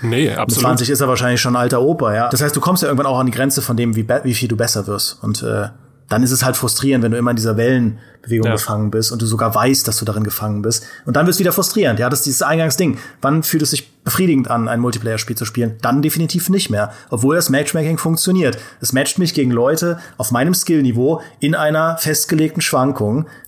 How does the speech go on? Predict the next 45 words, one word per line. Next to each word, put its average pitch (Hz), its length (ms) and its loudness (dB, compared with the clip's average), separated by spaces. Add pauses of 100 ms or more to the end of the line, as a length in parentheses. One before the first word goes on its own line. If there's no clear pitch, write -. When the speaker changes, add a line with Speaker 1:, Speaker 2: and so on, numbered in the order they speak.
(140)
Speaker 2:
Punkt. 127 380 0
Aber 127 160 2
so 139 80 2
einfach 143 260 0
ist 151 140 0
es - 160 -2
halt 107 100 -6
nicht. - 240 -6 (460)
Speaker 1:
Ja, - 180 0 (120)
ich 135 100 0
glaub, 156 220 0
da, 139 160 2 (180)
da 135 160 2
kommt 147 240 0
dann 139 140 2
wieder 127 180 2
dieser, 120 240 2
greift 123 400 -4
wieder 127 140 0
dieser 120 180 -2
Punkt, 143 320 -2
ne, 120 140 -2
was 110 120 -2
du - 80 -4
vorhin 120 260 -2
angesprochen 120 420 -4
hast. 117 180 -2
Es 135 260 -2
fehlen 143 300 2
irgendwie 131 300 0
die 127 160 0
Extreme, 123 680 0
es 113 200 -2
fehlen 127 220 0
diese 117 200 -2
denkwürdigen 120 600 0
Momente, 110 460 -2
wo 110 60 -4
du 107 80 -2
sagst, - 260 -2
so, 110 120 -2
„Boah, 117 360 2
so 123 260 0
hab 120 140 0
ich - 240 -4